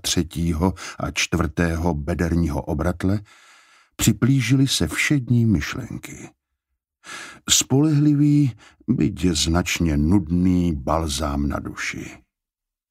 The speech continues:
Přijala ho s líným povděkem, schovala dlaně do podpaží a očourala se do koupelny. "Ráno je člověk tak bezbraný," pomyslela si, "tak obnažený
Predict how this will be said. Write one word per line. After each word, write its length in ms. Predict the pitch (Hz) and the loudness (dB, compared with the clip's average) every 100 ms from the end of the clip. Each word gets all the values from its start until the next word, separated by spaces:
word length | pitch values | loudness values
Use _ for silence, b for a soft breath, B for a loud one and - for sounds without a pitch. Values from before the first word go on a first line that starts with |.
| - | -6
Přijala 560 | - 123 131 135 127 123 | 0 4 4 4 2 2
ho 240 | 104 113 | 2 2
s 200 | - - | 2 0
líným 720 | 92 98 104 104 101 98 98 98 | 2 4 4 4 6 4 2 -2
povděkem, 800 | - 87 73 73 - - - - - - B B B B | -2 -2 -2 -8 -10 -16 -14 -14 -14 -14 B B B B
schovala 480 | - 98 90 87 80 | 0 2 2 2 0
dlaně 420 | 69 90 85 76 | 0 0 2 0
do 120 | 71 | -4
podpaží 760 | 71 85 - 92 90 98 110 101 B B B B | -4 -6 0 -2 0 -2 -4 -8 B B B B
a 160 | 90 - | 0 2
očourala 640 | 135 - 135 127 120 117 | 0 2 2 2 0 0
se 260 | 95 - 104 | 0 0 -2
do 140 | 78 | -4
koupelny. 640 | - - - - - - - - _ _ _ _ _ _ _ _ - | -10 -16 -14 -16 -16 -16 -18 -20 _ _ _ _ _ _ _ _ -2
"Ráno 400 | 92 127 135 123 | 0 2 2 4
je 180 | 101 | 2
člověk 640 | 82 - 95 92 92 82 - | 2 0 2 4 2 0 -4
tak 240 | 101 73 | -4 -4
bezbraný," 1080 | 73 78 87 80 71 69 73 73 73 71 69 _ _ _ - | -6 -4 -2 -2 -2 -4 -6 -6 -4 -4 -8 _ _ _ -8
pomyslela 640 | 80 76 - 73 73 71 | -4 -2 -2 -2 -6 -6
si, 320 | - - 85 - _ _ _ _ B B | -8 -8 -8 -14 _ _ _ _ B B
"tak 120 | - - | -4 -2
obnažený 1000 | - 101 139 135 85 71 71 71 69 - | 2 2 2 0 -2 -6 -6 -8 -10 -12